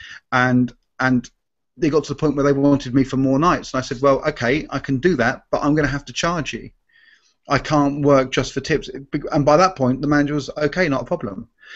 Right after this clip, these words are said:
because they, they had, my value was assessed, my value was, was known. Um, the restaurant I work at on a Sunday, it started off twelve till three, and then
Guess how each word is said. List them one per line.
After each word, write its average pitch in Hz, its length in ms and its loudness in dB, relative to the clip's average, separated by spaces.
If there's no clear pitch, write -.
because 147 420 2
they, 151 320 4
they 151 140 4
had, 151 300 -2
my 147 160 4
value 147 320 0
was 131 180 -2
assessed, - 520 -4
my 131 120 0
value 131 280 0
was, 123 280 -2
was 120 140 -4
known. 110 400 -2
Um, 123 480 6
the 139 80 -2
restaurant 143 340 2
I 135 40 0
work 139 260 2
at 107 60 -4
on 120 60 -6
a 120 60 -8
Sunday, 113 520 0
it - 80 -8
started 131 280 -2
off 120 120 -2
twelve 127 280 0
till 120 160 -4
three, 143 520 2
and 135 160 0
then 139 340 4